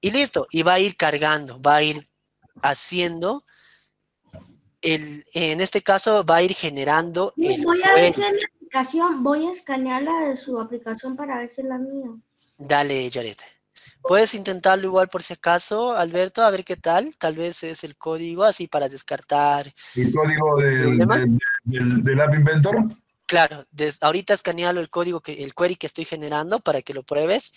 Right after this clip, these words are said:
Speaker 1: Y si con el mío te da, entonces el código que sa-, que has generado en App Inventor el que está fallando, ¿ya?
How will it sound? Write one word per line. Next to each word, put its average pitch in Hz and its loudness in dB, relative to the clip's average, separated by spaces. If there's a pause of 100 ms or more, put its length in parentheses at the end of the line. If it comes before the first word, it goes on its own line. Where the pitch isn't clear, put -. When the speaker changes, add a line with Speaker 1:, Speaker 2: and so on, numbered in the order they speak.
(420)
Speaker 1:
Y 143 -6
si 143 -8
con 156 0
el 165 0
mío 202 -2
te 196 4
da, 214 4
entonces 156 -4
el 123 -8
código 151 -4
que 120 -16
sa-, 127 -10
que - -6
has 131 -6
generado 127 -4
en 123 -14
App 120 -18
Inventor 120 -12
el 120 -18
que - -20
está - -10
fallando, 120 -14 (240)
¿ya? 185 2